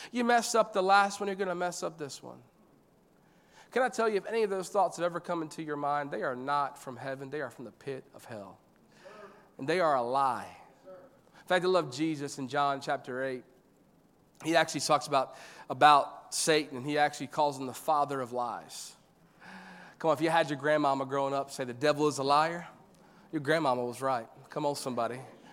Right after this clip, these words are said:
"The devil is a liar." That's what he does. If you look at the devil's resume, it's like, "What are your competencies?"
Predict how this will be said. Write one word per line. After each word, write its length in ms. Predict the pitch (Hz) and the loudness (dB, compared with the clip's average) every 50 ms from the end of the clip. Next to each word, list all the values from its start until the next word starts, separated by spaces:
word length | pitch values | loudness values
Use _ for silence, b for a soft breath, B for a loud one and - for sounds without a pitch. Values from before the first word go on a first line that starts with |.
| B B B B B B B B B B B | B B B B B B B B B B B
"The 80 | 147 156 | -4 2
devil 340 | 143 170 180 175 175 165 | 6 8 8 8 8 8
is 120 | 180 190 170 | 6 6 6
a 60 | 165 | 6
liar." 440 | 139 123 117 113 107 95 95 92 - B B B B B B B B B B B B B B B B B | 6 6 6 6 6 2 -2 -4 -8 B B B B B B B B B B B B B B B B B
That's 160 | 202 190 208 | 4 4 6
what 100 | 240 214 | 6 6
he 80 | 196 | 6
does. 720 | 180 175 190 202 196 165 131 113 - - - - - - - _ _ _ _ _ _ B B B B B B B B B | 6 8 8 8 10 8 6 2 -2 -6 -8 -8 -8 -10 -14 _ _ _ _ _ _ B B B B B B B B B
If 240 | B 196 202 196 175 | B 0 2 4 6
you 80 | 202 214 | 6 6
look 100 | 247 247 | 6 8
at 40 | 240 | 6
the 80 | 226 | 6
devil's 280 | 196 220 226 220 196 180 | 8 8 8 8 8 6
resume, 540 | 214 220 196 226 226 226 226 233 254 277 277 | 6 4 4 6 6 6 6 6 4 0 -2
it's 160 | 233 202 - 208 | -4 -4 0 4
like, 300 | 220 202 185 170 156 - - - - | 6 8 8 6 4 0 -8 -10 -6
"What 240 | 160 165 196 208 202 | 0 2 4 4 4
are 40 | |
your 320 | 202 196 190 185 180 175 156 | 4 4 2 2 2 0 -2
competencies?" 640 | - - 190 196 190 208 196 196 180 - 214 202 170 | 0 4 4 4 4 4 0 -4 -4 -4 -4 -4 -4